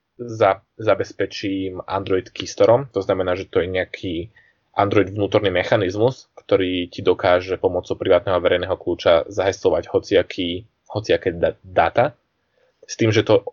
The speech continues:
vie odheslovať len tá konkrétna aplikácia. Takže napríklad ani ja ako developer, alebo ani hociaká iná aplikácia nemá ku týmto dátam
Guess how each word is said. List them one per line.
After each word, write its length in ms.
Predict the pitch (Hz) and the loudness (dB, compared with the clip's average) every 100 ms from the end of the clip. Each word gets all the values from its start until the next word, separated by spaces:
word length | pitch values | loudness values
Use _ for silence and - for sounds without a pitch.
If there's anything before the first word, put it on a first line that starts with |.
| 98 | -2
vie 160 | 98 | 0
odheslovať 400 | 95 98 95 101 | 2 0 2 2
len 160 | 104 101 | 4 2
tá 160 | 101 | 0
konkrétna 560 | 95 92 - 92 - - | 0 -2 -2 -4 -2 -6
aplikácia. 640 | - 87 85 80 - 78 - | -6 -6 -4 -4 -4 -8 -8
Takže 240 | - 110 107 | -4 0 2
napríklad 240 | 110 107 | 2 2
ani 240 | 104 110 | 2 4
ja 80 | 98 | 2
ako 240 | 101 110 101 | 2 -2 -4
developer, 720 | 104 110 104 113 92 110 117 - | -8 0 2 4 4 4 2 0
alebo 640 | 90 92 90 90 90 - _ _ | -2 0 2 2 0 -2 _ _
ani 320 | 101 95 - _ _ | -6 -6 -10 _ _
hociaká 400 | - 104 107 101 | -2 2 2 2
iná 240 | 101 101 - | 0 0 -6
aplikácia 560 | - 101 107 101 101 | -4 0 0 0 0
nemá 240 | 98 98 92 | 0 0 0
ku 80 | |
týmto 240 | 101 92 92 | -2 -4 0
dátam 560 | 90 87 98 90 87 | 2 4 4 2 0